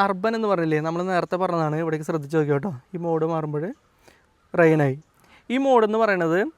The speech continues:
ഒരു എ ബി എസിൻ്റെ മോഡാണ്. എ ബി എസിൻ്റെ പെർഫോമൻസ് കൂട്ടുന്നൊരു മോഡാണ് അർബൻ മോഡ്, റെയിൻ മോഡും. മഴ പെയ്യുമ്പോൾ റെയിൻ മോഡിലേക്ക് ഓടിക്കുക. പിന്നെ ഈ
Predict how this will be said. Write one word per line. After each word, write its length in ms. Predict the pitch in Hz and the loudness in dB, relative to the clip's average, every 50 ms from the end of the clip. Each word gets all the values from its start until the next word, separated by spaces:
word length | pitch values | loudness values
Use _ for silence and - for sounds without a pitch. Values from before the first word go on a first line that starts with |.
| _ _ _ - 180 | _ _ _ -6 -2
ഒരു 120 | 180 190 202 202 190 185 180 | -2 0 0 0 2 2 4
എ 20 | 180 180 180 175 | 6 6 4 4
ബി 60 | 180 185 | 4 2
എസിൻ്റെ 240 | 170 202 196 202 214 214 | 0 0 -2 -2 -2 0
മോഡാണ്. 300 | 185 160 160 156 151 160 175 190 180 175 | 0 0 0 0 0 -2 -4 -2 -2 0
എ 20 | 170 165 160 | 0 0 -2
ബി 60 | 170 165 | -4 -4
എസിൻ്റെ 280 | - 180 175 175 196 208 202 - - _ - | -4 -4 -2 -2 -2 -2 -4 -8 -8 _ -2
പെർഫോമൻസ് 640 | 175 170 156 - 185 170 165 165 165 147 - 185 190 196 - _ - _ _ - | -2 -2 -2 -4 -4 -2 -2 -4 -4 -4 -2 -2 -2 -4 -6 _ -20 _ _ -2
കൂട്ടുന്നൊരു 440 | 190 175 165 160 160 160 170 175 175 165 | -2 -2 -2 -2 -2 -4 -2 -2 -2 0
മോഡാണ് 320 | 160 151 147 147 147 151 180 - - 165 | 0 0 0 0 -2 -4 -4 0 0 0
അർബൻ 240 | 156 156 151 151 151 151 | 0 0 -4 -2 -2 -2
മോഡ്, 160 | 151 160 165 170 | -2 -2 0 0
റെയിൻ 180 | 160 151 147 143 139 | 0 0 0 0 -2
മോഡും. 180 | 135 143 196 - _ _ _ - 175 | -2 -2 -4 -6 _ _ _ -2 2
മഴ 80 | 170 165 165 170 | 4 4 4 4
പെയ്യുമ്പോൾ 260 | 175 175 175 180 180 185 | 2 0 0 0 2 2
റെയിൻ 160 | 170 165 156 156 | 2 0 0 -2
മോഡിലേക്ക് 360 | 151 147 151 147 156 156 165 160 | -2 -2 -2 -4 -4 -2 0 0
ഓടിക്കുക. 280 | 151 147 139 143 156 233 311 _ _ _ - - - - - - _ - | 0 0 -2 -4 -4 -6 -8 _ _ _ -20 -20 -20 -20 -20 -12 _ -4
പിന്നെ 200 | 180 190 208 226 247 - - | -4 -2 0 -2 -2 -2 -4
ഈ 20 | 240 | -6